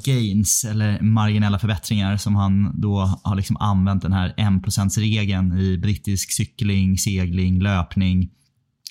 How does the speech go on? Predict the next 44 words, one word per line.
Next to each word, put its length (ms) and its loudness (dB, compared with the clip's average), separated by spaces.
Liksom 220 0
grejen 320 2
om 80 2
att 140 -2
bryta 300 -2
ner 280 2
alla 420 0
små 140 0
delar, 600 0
minsta 360 2
möjliga 240 4
komponent, 560 2
och 80 -2
se 180 0
om 60 2
man 100 2
kan 140 0
göra 220 0
allting 360 -2
en 160 2
procent 300 -2
bättre. 380 -2
Eh, 1000 0
jag 220 2
hade 180 2
förmånen 500 0
att 60 4
lyssna 320 -2
på 160 -2
en 300 2
nittio 280 -2
minuter 640 -2
podcast 500 -4
med 100 0
honom 260 2
här, 280 0
med 320 0
Steven 340 0
Bartlett, 540 -2
sån 200 -4
här 80 -2
C 340 -2
E 60 0
O, 400 0